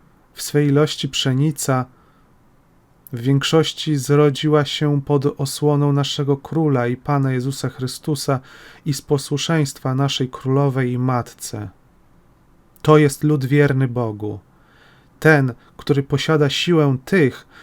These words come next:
którzy zjednoczeni składają w ofierze wszystko, co ich spotyka, z miłości do Przenajświętszej Trójcy i dla zbawienia dusz. Ci,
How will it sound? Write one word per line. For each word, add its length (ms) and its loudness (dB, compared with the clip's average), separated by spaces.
którzy 460 2
zjednoczeni 800 0
składają 520 2
w 80 2
ofierze 360 2
wszystko, 720 -2
co 120 0
ich 180 2
spotyka, 600 -2
z 100 0
miłości 560 2
do 140 0
Przenajświętszej 840 -2
Trójcy 580 -2
i 80 0
dla 260 4
zbawienia 540 2
dusz. 520 -2
Ci, 340 -2